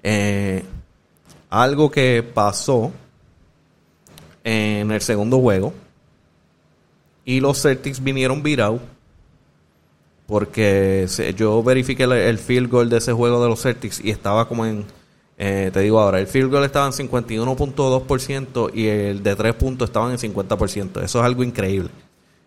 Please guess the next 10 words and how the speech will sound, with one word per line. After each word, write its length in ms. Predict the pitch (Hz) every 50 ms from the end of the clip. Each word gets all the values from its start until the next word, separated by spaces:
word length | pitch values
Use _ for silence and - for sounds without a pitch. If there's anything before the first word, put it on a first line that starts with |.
| _ _ -
Increíble 520 | 104 104 - 110 104 110 117 135 147 147
para 120 | 147 139 135
el 40 |
segundo, 760 | - - 127 127 135 143 139 139 135 131 131 123 120 117 107 -
eh, 180 | - 113 110 104
juego, 440 | 113 135 143 143 135 131 131 - -
y 240 | 127 127 143 147 143 - - - - _ _ - 107
dieron 360 | 107 110 117 123 131 123 123
una 160 | 120 120 123
paliza 640 | 123 117 113 117 120 117 - 123 120 120 120 117